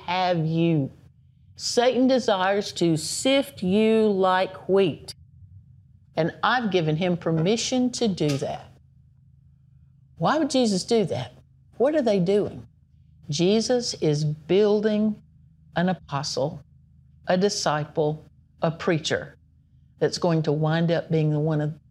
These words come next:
one of the greatest preachers that the world has ever known.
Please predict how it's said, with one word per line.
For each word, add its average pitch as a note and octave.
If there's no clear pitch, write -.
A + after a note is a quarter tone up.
one E3
of D3+
the D3
greatest E3
preachers D#3
that D3+
the D3
world D3
has C3+
ever C3
known. D3